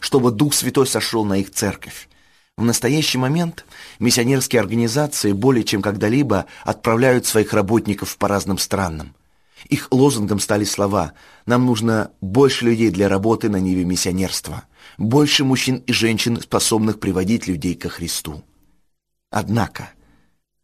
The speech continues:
очень много посланных миссионеров через короткое время возвращаются обратно домой.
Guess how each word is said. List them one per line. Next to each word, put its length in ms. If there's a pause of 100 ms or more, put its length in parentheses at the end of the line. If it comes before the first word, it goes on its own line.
(140)
очень 420
много 400
посланных 580
миссионеров 680
через 340 (440)
короткое 440
время 320
возвращаются 720
обратно 420
домой. 520